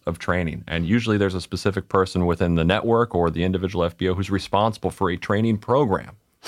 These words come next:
It doesn't have to be that way anymore. Nobody taught you how to use your iPhone.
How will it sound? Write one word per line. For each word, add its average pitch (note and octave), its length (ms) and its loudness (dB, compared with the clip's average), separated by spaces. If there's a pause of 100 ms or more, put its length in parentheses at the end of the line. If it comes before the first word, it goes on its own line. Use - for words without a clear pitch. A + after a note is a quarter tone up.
(280)
It G#2 200 -2
doesn't F#2+ 380 2
have - 400 -4
to - 60 -10
be F#2 240 2
that D2 180 0
way F2 180 2
anymore. D#2 300 -2
Nobody F2 220 -2
taught G#2 200 2
you G#2 80 2
how G#2+ 80 4
to A2 60 0
use A2+ 180 2
your A#2+ 80 6
iPhone. G#2 560 4